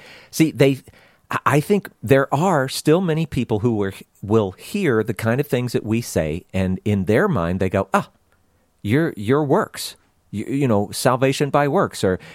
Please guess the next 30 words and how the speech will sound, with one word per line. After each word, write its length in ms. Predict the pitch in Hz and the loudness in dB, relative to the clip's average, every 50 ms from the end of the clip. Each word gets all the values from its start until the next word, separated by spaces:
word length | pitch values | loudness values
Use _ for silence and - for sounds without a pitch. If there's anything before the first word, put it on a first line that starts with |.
| - - - - | -20 -20 -12 -2
you 100 | - 120 | 0 2
know, 140 | 120 120 110 | 4 4 4
it's 160 | 110 - - | 2 2 2
like, 300 | - 120 110 98 - - _ _ _ _ | 2 2 2 0 -4 -12 _ _ _ _
"You 560 | - - 92 87 98 120 143 151 151 151 147 - | -14 -12 -8 -4 -2 0 2 2 2 0 0 0
are 240 | - 117 117 113 - | 0 0 0 0 0
adding 420 | - 110 113 120 127 131 127 123 117 | 0 0 0 2 0 0 -2 -2 -4
something 440 | - - 143 131 127 - 127 113 107 | -2 -2 -2 -2 0 -2 -2 -2 0
to 100 | - 113 | 0 0
what 180 | 117 113 - | 0 0 0
God 260 | 101 123 120 135 127 | 0 0 0 0 0
did," 140 | 104 110 101 | 0 0 0
or 40 | 104 | 0
whatever. 320 | 92 123 147 151 131 98 - - - - - - - _ _ _ - | 0 0 -2 0 -2 -4 -6 -8 -20 -20 -20 -20 -20 _ _ _ -2
And, 300 | 113 117 113 107 98 92 - _ _ _ _ _ - | 0 0 0 0 -2 -4 -8 _ _ _ _ _ -4
you 100 | 95 123 | -2 0
know, 100 | 143 131 | 0 0
we 220 | 104 104 117 131 | 2 2 0 2
would 100 | 156 185 | 2 2
argue 280 | 175 160 156 143 - 120 | 0 0 0 0 -2 -2
back, 260 | 120 170 190 - - - | 0 0 -2 -2 -4 -2
"No, 720 | 113 117 123 139 170 214 247 233 104 69 - - - - _ _ _ _ _ _ _ _ _ _ - | -2 0 2 2 2 0 0 -2 -6 -6 -8 -12 -20 -20 _ _ _ _ _ _ _ _ _ _ -10
these 320 | - 120 143 143 135 - - | 0 0 0 0 0 -4 0
things 320 | - 170 196 220 247 - | 0 2 2 2 -2 -2
that 120 | - 160 - | -4 -4 -4
we're 200 | 120 120 113 98 - _ - | -2 -4 -4 -4 -6 _ -4
doing, 540 | - 139 185 233 196 135 104 95 95 95 - _ _ _ _ _ _ _ _ _ - | 0 0 0 2 2 0 0 0 -2 -4 -8 _ _ _ _ _ _ _ _ _ -8
they 300 | 110 101 139 151 185 - | 2 2 4 4 4 0
are 200 | - 151 143 139 | 0 0 0 0
merely 920 | 123 120 120 127 143 165 190 214 233 233 185 139 120 110 104 104 107 110 | -2 -2 -2 -2 0 0 2 2 2 0 0 0 0 0 -2 -4 -6 -8